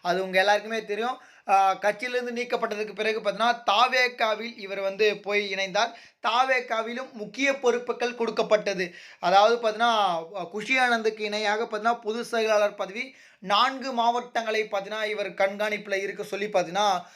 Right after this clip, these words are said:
சொல்லியிருக்கிறாங்க. மிக முக்கியமான பதவி மற்றும் பார்த்தீங்கன்னா விஜயோட நேரடியான ஆலோசனை. அதற்கு பிறகு பார்த்தீங்கன்னா விஜய்க்கு, ஆ, தேர்தல் யுத்திகள் மற்றும் பார்த்தீங்கன்னா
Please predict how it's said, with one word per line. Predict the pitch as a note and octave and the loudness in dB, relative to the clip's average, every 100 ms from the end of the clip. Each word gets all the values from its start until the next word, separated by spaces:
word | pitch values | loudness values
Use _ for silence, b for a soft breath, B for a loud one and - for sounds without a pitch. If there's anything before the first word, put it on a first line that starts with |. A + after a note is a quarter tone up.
| B - | B -8
சொல்லியிருக்கிறாங்க. | G#3+ A3 A3+ G3+ F#3+ F#3+ A#3+ C#4+ | -4 -2 -2 0 0 2 0 0
மிக | F#3+ C#4+ A#3 A#3+ | -10 -6 -2 -2
முக்கியமான | G#3 A#3 A#3 A3 A3+ A3+ | -4 -6 -4 -2 -4 -4
பதவி | G3 G#3 | -6 -6
மற்றும் | A3+ G#3 A3 G#3 | -6 -6 -6 -6
பார்த்தீங்கன்னா | G#3 A#3 F#3+ | -2 0 0
விஜயோட | G#3+ A#3 A3+ | 2 4 2
நேரடியான | G#3 G#3 A3 A3 A3 A3 | 0 0 0 0 0 0
ஆலோசனை. | G3+ G#3 A3 G#3 A3+ B3 B B B | 0 0 -2 -6 -8 -8 B B B
அதற்கு | G3 A3 G#3+ A3 | 4 4 0 0
பிறகு | A#3 B3 A#3+ | 4 4 2
பார்த்தீங்கன்னா | A3+ A#3+ A3 | -2 -2 -2
விஜய்க்கு, | A3 A#3+ A#3+ A#3 A3+ - G3+ | 0 2 2 -2 -4 -2 0
ஆ, | F#3+ F3+ F3+ b b - | 2 0 -2 b b 0
தேர்தல் | A3 A#3+ A#3+ | 2 4 2
யுத்திகள் | G#3 G#3+ F#3 G#3+ A3 A3+ b b _ | 0 -6 -2 2 4 2 b b _
மற்றும் | G3+ G3+ A3+ G#3+ | -4 -2 2 2
பார்த்தீங்கன்னா | G3 G#3 A3+ G#3 F#3 | 2 2 2 2 0